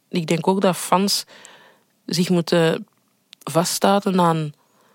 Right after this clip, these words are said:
aan het goede. Want ze heeft wel heel veel goede dingen gedaan voor de mensen. Ze was, ze was echt een, ze had een mooie ziel. Ze had iedereen lief. Zij, zij, zij deed mensen altijd aan het lachen. Eh, ze wou mensen altijd een goed moment geven.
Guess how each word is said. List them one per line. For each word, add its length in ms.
aan 160
het 180
goede. 420
Want 240
ze 60
heeft 160
wel 160
heel 220
veel 160
goede 200
dingen 240
gedaan 460
voor 160
de 40
mensen. 380
Ze 100
was, 200
ze 100
was 160
echt 200
een, 160
ze 120
had 120
een 100
mooie 340
ziel. 440
Ze 100
had 180
iedereen 460
lief. 500
Zij, 360
zij, 540
zij 260
deed 200
mensen 300
altijd 240
aan 100
het 100
lachen. 520
Eh, 300
ze 120
wou 180
mensen 300
altijd 280
een 120
goed 160
moment 380
geven. 560